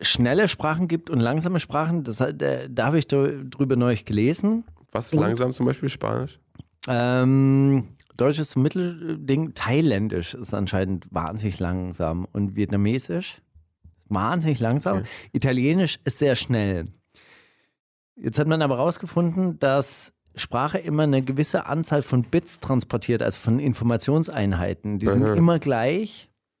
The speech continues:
Speaker 1: Bei allen Sprachen ist die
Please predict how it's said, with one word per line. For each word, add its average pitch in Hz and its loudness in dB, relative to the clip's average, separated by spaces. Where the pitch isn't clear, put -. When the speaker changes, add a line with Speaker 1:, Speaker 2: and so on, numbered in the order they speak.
Speaker 1:
Bei 117 -4
allen 170 2
Sprachen 185 -2
ist - -2
die 131 4